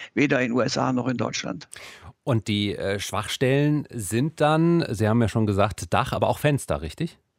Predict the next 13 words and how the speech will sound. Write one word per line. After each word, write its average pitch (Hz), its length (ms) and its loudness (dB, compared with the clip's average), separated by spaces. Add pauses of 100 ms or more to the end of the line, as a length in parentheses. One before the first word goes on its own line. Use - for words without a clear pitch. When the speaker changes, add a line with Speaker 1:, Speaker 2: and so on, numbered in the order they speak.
(1000)
Speaker 1:
Dach - 560 0 (280)
ist - 360 2 (260)
meist 156 440 2
schwerwiegend 139 420 2
betroffen, 135 420 0
sowohl 135 240 2
die 135 100 2
ziegelgedeckten 156 880 0
Dächer 143 400 2
wie 139 100 4
auch 104 80 -2
die 127 120 -2
Flachdächer. 151 680 0